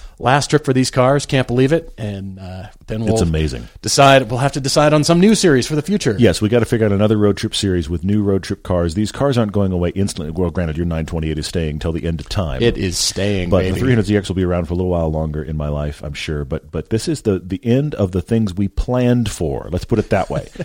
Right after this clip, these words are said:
Speaker 2: The four big road trips, one in each direction of the compass.
Speaker 1: Right.
Speaker 2: I'm incredibly excited about the trip, but we hope to see you in Austin.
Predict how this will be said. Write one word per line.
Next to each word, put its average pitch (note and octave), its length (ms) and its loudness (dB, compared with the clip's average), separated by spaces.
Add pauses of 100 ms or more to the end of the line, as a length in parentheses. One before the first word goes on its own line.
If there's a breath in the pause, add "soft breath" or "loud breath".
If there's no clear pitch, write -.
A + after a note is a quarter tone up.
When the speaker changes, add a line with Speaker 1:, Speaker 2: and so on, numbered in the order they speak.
Speaker 2:
The G2 80 2
four B2+ 440 4
big B2 380 2
road G2+ 220 4
trips, - 260 -2
one G2+ 140 2
in G#2+ 60 4
each G#2+ 140 -2
direction G2+ 260 0
of - 20 -4
the F2 60 -6
compass. E2+ 260 -2
Speaker 1:
Right. E2 100 -2
Speaker 2:
I'm C3+ 100 0 (280 loud breath)
incredibly A#2 500 2
excited E2+ 360 0
about D#2 220 -4
the - 40 -16
trip, F2+ 160 -6
but F2 80 -14
we F2 100 -2
hope G#2+ 280 -2
to E2+ 160 -2
see - 160 -4
you D#2+ 160 -2
in C#2 40 -8
Austin. C2+ 300 -12